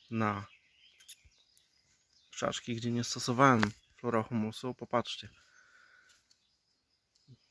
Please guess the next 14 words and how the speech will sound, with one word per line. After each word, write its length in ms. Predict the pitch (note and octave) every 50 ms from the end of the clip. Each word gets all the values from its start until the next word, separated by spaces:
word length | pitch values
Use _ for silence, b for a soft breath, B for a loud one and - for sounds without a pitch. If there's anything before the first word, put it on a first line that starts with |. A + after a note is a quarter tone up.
| _ -
Te 100 | A#2 -
pomidory 460 | - A2 A#2 A2 A2 A#2+ A#2 A#2+ A#2
uprawiam 460 | A2 G#2 - B2 A#2 B2 A#2+ A2+ A2+
od 140 | A2+ G#2+ A2+
lat, 260 | A2+ A2+ B2 - -
natomiast, 520 | B2+ A#2 - A#2+ A#2+ A#2 A#2 A#2 - -
no, 280 | - A#2+ A#2 A#2+ A2 A#2
różnica 540 | A#2 A#2+ A2+ - B2+ B2 A#2+ - - - A#2+
jest 280 | B2 A#2+ A#2+ - -
niesamowita. 720 | C#3+ C3+ B2 - - C3+ C3+ C3+ B2+ B2 A2 - - F#2 F#2+ B B B B B B B B B B B B B B -
Mamy 240 | A#2+ A2+ A2+ A#2 A2+
tutaj 420 | - A#2 - - A2+ A2+ A2+ A2
jeden, 300 | A2+ A#2 A2+ A#2+ A#2+ A#2
dwa, 480 | A2 A2 A2 A#2 A2 G#2+ A2 A#2 B2